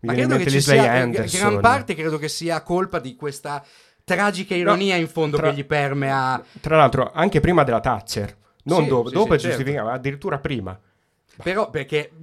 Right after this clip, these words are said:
Speaker 1: credo che siano questa, questa sorta di, appunto, di tragica ironia che li permea continuamente proprio nella loro cultura, che poi si esprime anche in questo, perché questo personaggio che si vede cascare addosso questa tragedia, cioè alla fine,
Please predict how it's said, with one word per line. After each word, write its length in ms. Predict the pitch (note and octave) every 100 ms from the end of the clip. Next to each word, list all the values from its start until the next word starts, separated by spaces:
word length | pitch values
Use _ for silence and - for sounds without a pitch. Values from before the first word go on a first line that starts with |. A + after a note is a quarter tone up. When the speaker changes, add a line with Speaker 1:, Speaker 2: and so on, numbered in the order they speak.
| D3+
Speaker 1:
credo 240 | F#3 F#3+ F3
che 80 |
siano 280 | F3 G3+ G3
questa, 420 | G3 F3+ F#3 F3 - _ _
questa 220 | D#3 D#3
sorta 300 | - G3 F3+
di, 100 | C#3+
appunto, 360 | D3 F3 C#3 C3
di 80 |
tragica 460 | - E3 F3+ E3 F3
ironia 320 | D#3+ D#3+ F#3
che 100 | E3+
li 100 | C3+
permea 380 | D3+ C#3 C#3+ C#3
continuamente 640 | C#3+ C3+ C#3 C#3 D3+ C#3+
proprio 220 | A#2 A#2+
nella 140 | B2 B2+
loro 220 | C3+ B2+
cultura, 580 | C#3+ C#3 - C#3+ D3 - - _
che 120 | - D3
poi 140 | G3
si 120 | F3
esprime 380 | C#3 - E3 E3+
anche 160 | C#3 C#3
in 80 |
questo, 240 | E3 G3+ D#3
perché 240 | C3 C3
questo 480 | D#3 F3+ - F3+ E3 _ _
personaggio 640 | - D#3+ D#3+ F3+ G3 C#3+ C#3
che 60 |
si 100 | C3
vede 200 | C3+ D#3+
cascare 360 | D3+ C#3 E3 D3
addosso 340 | B2+ E3 D#3
questa 240 | B2+ B2+ B2
tragedia, 520 | B2 B2 C#3+ A#2 G#2
cioè 180 | - A#2+
alla 160 | G#2+
fine, 280 | G#2 B2+ G#2+